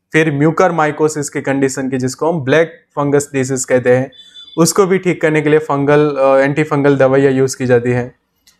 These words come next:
फिर, अ, यहाँ पे आप देखो तो काफ़ी ज़्यादा अफेक्ट होता है पेशेंट ये प्रॉब्लम के कारण, और इसमें भी स्पेशल एंटीफंगल दवाइयों का पूरा एक कोर्स चलता है। फिर वजाइना के अंदर जो यीस्ट इन्फेक्शन होता है उसमें भी एंटीफंगल दवाइयाँ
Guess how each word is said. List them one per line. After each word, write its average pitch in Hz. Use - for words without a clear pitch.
फिर, 170
अ, 139
यहाँ 156
पे 160
आप 165
देखो 151
तो 160
काफ़ी 165
ज़्यादा 156
अफेक्ट 147
होता 147
है 147
पेशेंट 135
ये 143
प्रॉब्लम 127
के 131
कारण, 131
और 156
इसमें 165
भी 160
स्पेशल 160
एंटीफंगल 151
दवाइयों 147
का 147
पूरा 147
एक 143
कोर्स 143
चलता 127
है। 123
फिर 147
वजाइना 160
के 160
अंदर 156
जो 151
यीस्ट 147
इन्फेक्शन 143
होता 135
है 143
उसमें 180
भी 180
एंटीफंगल 147
दवाइयाँ 135